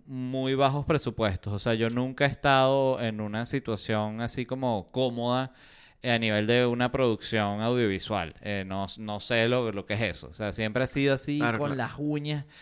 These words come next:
Speaker 1: horrible. Entonces, está bien, yo, yo, yo lo, lo, lo valoro, o sea, todo lo que he hecho es así.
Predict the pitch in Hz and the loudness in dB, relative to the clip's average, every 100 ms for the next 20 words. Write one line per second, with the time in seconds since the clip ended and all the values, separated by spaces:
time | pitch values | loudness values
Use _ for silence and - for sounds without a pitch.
0 | - - - 123 120 143 139 139 131 131 | -20 -20 2 4 4 4 4 2 2 0
1 | 175 175 - 147 135 160 165 202 139 123 | 2 0 0 2 4 6 6 6 2 0
2 | 160 147 110 110 110 117 104 110 107 113 | -4 -8 -2 0 0 -2 0 0 0 -4
3 | 107 101 104 104 127 127 107 95 98 101 | -12 -6 -4 2 4 4 2 0 0 0
4 | 98 104 104 98 101 120 131 131 123 104 | 0 -2 0 2 4 4 6 4 2 2
5 | 113 104 110 117 127 107 - 131 135 135 | -2 0 0 2 2 0 0 0 0 -2
6 | 120 | -4